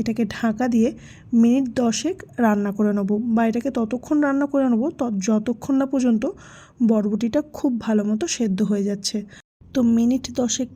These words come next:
পর এই দেখুন বরবটিটাও সেদ্ধ হয়ে গেছে, আর টমেটোর যে ওপরের ছিলকাটা আছে, মানে খোসাটা আছে, সেটাকে আমি আলাদা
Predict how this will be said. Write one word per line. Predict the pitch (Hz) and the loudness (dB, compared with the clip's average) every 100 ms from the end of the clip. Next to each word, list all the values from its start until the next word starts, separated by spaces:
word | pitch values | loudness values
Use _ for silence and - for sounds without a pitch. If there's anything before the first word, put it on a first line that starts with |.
| - | -4
পর | 214 247 311 | -2 -2 -2
এই | |
দেখুন | 240 240 254 | -2 0 2
বরবটিটাও | 226 214 214 226 226 247 | 4 2 2 -2 -2 -2
সেদ্ধ | 240 247 220 254 | -2 -2 -2 -2
হয়ে | 262 269 | -2 0
গেছে, | 220 - 339 - - - - | 0 -2 -6 -8 -18 -20 -10
আর | 254 - | -8 -2
টমেটোর | 233 233 226 240 214 | 0 0 0 -2 0
যে | - 233 226 277 | -2 -2 -2 -4
ওপরের | 226 240 233 240 - - | -2 -2 -2 -6 -14 -12
ছিলকাটা | - 240 226 247 226 208 | -6 -2 -2 -2 -2 -2
আছে, | 208 240 | -2 -4
মানে | 247 214 | -4 -4
খোসাটা | 214 220 233 220 | -4 -4 -4 -2
আছে, | 214 302 - | -4 -4 -6
সেটাকে | 233 214 214 | -4 -2 -2
আমি | 240 392 - 269 - - - - 247 | -2 -4 -8 -10 -10 -20 -20 -8 -2
আলাদা | 214 | 0